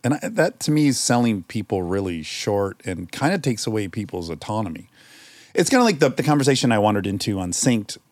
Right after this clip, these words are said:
It was about Taylor, of course, uh, dating Jake Gyllenhaal and that he was too old. But if sh-, if she pursues him or she wants to be with an older guy,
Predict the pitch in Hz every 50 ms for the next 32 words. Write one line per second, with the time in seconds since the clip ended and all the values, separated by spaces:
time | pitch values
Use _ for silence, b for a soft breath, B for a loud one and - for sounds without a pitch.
0 | _ 127 - 131 120 117 113 107 120 110 104 117 - - 117 107 104 104 98 82
1 | 80 - - 107 95 90 87 92 - - - _ - 107 95 92 92 87 113 107
2 | 101 101 98 92 87 101 90 87 - 107 98 101 95 95 95 87 85 87 87 92
3 | - 113 98 95 90 - - - 98 98 101 95 90 82 95 120 117 - - 147
4 | 135 - - - - - _ _ _ _ _ _ _ 131 127 - - 269 320 330
5 | - 302 214 156 - - - 151 165 165 151 143 123 - - 123 92 87 92 104
6 | 113 117 - - 156 175 185 156 131 135 135 131 - - 131 101 113 113 117 117
7 | 113 104 95 92 90 90 90 87 82 78 76 78 82 82 87 71 71 - - 87
8 | 92